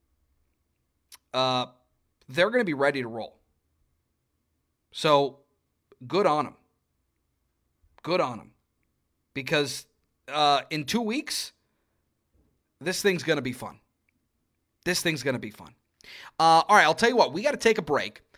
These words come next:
We are going to, uh, g-, give you some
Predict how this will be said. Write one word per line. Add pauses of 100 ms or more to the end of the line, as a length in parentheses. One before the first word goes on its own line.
(260)
We
are
going
to, (920)
uh, (400)
g-,
give
you
some